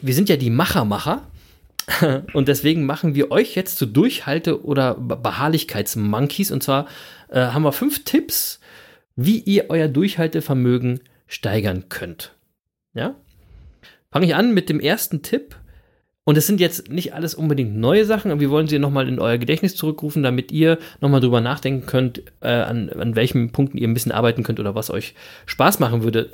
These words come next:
Der erste Punkt, sieh dich selber an der Ziellinie. Da geht's um das Thema Visualisierung.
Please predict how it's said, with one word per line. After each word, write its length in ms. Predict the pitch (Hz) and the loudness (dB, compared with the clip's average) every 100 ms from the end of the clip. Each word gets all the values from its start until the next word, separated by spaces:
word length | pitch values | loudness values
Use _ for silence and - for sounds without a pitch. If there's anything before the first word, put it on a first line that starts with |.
| 95 | -8
Der 200 | 131 139 | -2 2
erste 260 | 202 - 202 | 2 2 0
Punkt, 380 | 202 233 277 - - - - | 0 0 -2 -10 -20 -20 -2
sieh 240 | 127 247 | 4 6
dich 220 | 277 185 123 | 6 4 4
selber 380 | 156 196 202 | 4 4 2
an 140 | 156 175 | 2 2
der 140 | 160 | 0
Ziellinie. 840 | - - 233 202 101 95 90 90 101 | -2 -2 0 0 -2 -4 -6 -6 -4
Da 120 | 107 | 0
geht's 240 | 156 190 | 0 0
um 80 | 147 | -2
das 200 | 135 - | -4 -4
Thema 360 | 180 185 170 139 | -4 -2 0 0
Visualisierung. 840 | 196 180 165 127 160 196 - | 0 2 0 0 0 -2 -4